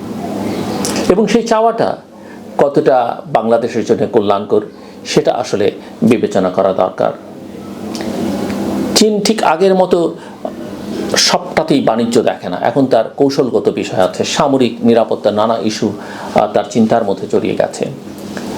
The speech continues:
প্রফেসর মোহাম্মদ ইউনূসের সফরের সময় ঘোষণা আসে একটি বিশাল প্যাকেজের মোট চল্লিশ বিলিয়ন ডলার, এর মধ্যে ছাব্বিশ বিলিয়ন অবকাঠামো প্রকল্পে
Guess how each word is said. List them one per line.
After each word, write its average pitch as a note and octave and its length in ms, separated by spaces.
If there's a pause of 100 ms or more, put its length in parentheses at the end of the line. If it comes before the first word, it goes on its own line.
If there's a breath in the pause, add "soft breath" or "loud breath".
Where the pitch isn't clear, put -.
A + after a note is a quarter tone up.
(560 loud breath)
প্রফেসর G3+ 220
মোহাম্মদ A3+ 200
ইউনূসের A3 300
সফরের G#3 360
সময় G3 260
ঘোষণা E3 360
আসে C3+ 220 (360 loud breath)
একটি - 180
বিশাল D#3+ 420
প্যাকেজের A#2+ 420
মোট A2+ 200
চল্লিশ C#3 380
বিলিয়ন F#2+ 280
ডলার, A2 320 (560 loud breath)
এর C3+ 120
মধ্যে B2 220
ছাব্বিশ B2 400
বিলিয়ন G#2+ 340
অবকাঠামো A2 560
প্রকল্পে G2 480